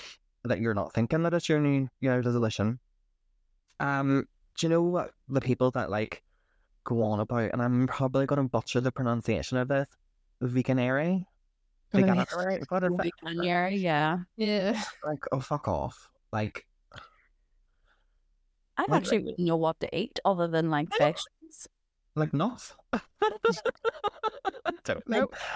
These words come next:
Speaker 1: Like, fuck off. Like, if you wanna do something for the planet, then do it in December. But, see, if you really cared about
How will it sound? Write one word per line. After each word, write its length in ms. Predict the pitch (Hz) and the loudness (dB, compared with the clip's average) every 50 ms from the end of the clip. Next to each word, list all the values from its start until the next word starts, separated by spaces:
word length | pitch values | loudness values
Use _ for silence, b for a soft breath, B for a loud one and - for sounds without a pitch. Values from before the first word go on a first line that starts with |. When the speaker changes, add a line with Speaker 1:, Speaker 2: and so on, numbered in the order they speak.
| B B B B B - | B B B B B -4
Speaker 1:
Like, 360 | - 226 226 220 - - - _ _ - 202 | -2 -2 -2 -2 -4 -8 -12 _ _ -10 -8
fuck 280 | - - 214 202 - - | -6 -4 -4 -4 -2 -2
off. 280 | 98 78 69 - - | -2 0 -2 -2 -2
Like, 180 | 151 147 - 180 | -4 -4 -2 -2
if 100 | 156 - | 0 2
you 100 | 190 185 | 2 2
wanna 200 | 196 202 208 208 | 2 2 0 2
do 160 | - 143 131 | 2 2 0
something 200 | - - 90 - | 2 0 -4 -2
for 80 | - - | -2 -2
the 80 | 202 - | -4 -4
planet, 440 | - - - 92 117 147 139 - - - | -2 -2 -2 -2 0 -2 -2 -4 -4 -2
then 180 | 151 170 175 | 0 0 2
do 200 | 147 175 180 196 | 2 2 2 2
it 100 | 196 - - | 0 0 -2
in 100 | 156 143 | -2 -2
December. 580 | 127 120 - 127 120 127 151 165 208 202 - _ _ _ _ - | -2 -2 -2 -2 0 0 0 -2 -4 -6 -6 _ _ _ _ -2
But, 180 | 185 175 - - _ B B B B B B B | -2 -2 -2 -2 _ B B B B B B B
see, 120 | - - 202 | -2 0 0
if 120 | 202 - | 2 2
you 120 | 233 220 208 | 2 2 2
really 280 | 226 226 226 247 269 | 2 2 4 2 2
cared 440 | - - 269 233 226 226 220 226 214 - | 2 2 0 2 2 2 2 2 0 -2
about 360 | 190 190 202 180 180 170 127 | -4 -2 -2 0 0 0 -2